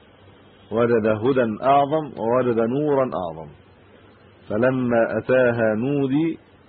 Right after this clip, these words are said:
أي ناداه الله عز وجل، فلما أتاها نودي، وهي صريحة في أن النداء كان عندما أتى موسى،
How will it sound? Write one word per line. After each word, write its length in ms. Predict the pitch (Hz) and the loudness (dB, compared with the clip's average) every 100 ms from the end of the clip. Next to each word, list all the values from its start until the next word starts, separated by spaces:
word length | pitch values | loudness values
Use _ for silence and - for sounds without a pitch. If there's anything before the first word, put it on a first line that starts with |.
| - | -4
أي 60 | 113 117 | 0 2
ناداه 440 | 113 107 117 107 | 2 2 2 2
الله 440 | 104 107 110 101 104 | 0 0 0 0 -4
عز 200 | 98 92 | -6 -6
وجل، 420 | 95 95 104 82 - - - - _ - - | -6 -4 -4 -6 -12 -20 -20 -20 _ -20 -6
فلما 600 | 104 117 127 123 117 107 107 | 0 0 0 0 0 0 -2
أتاها 520 | 127 135 143 135 139 | 0 0 0 0 -2
نودي، 480 | 147 139 104 95 78 - | -2 -2 -2 -6 -8 -12
وهي 180 | 98 98 - | -10 -8 -4
صريحة 520 | 110 127 113 110 107 - | -2 -2 -2 -4 -6 -4
في 260 | 113 - | -4 -2
أن 220 | 135 127 117 | -2 -2 -2
النداء 600 | 113 113 110 135 151 156 - - _ _ _ _ - | -2 0 2 4 4 0 -8 -20 _ _ _ _ -2
كان 360 | 131 135 131 123 | 2 2 2 0
عندما 720 | 110 113 113 113 139 139 120 - | 0 0 -2 0 2 2 0 0
أتى 280 | 127 113 | 0 0
موسى، 400 | 110 117 104 82 | 0 -2 -4 -10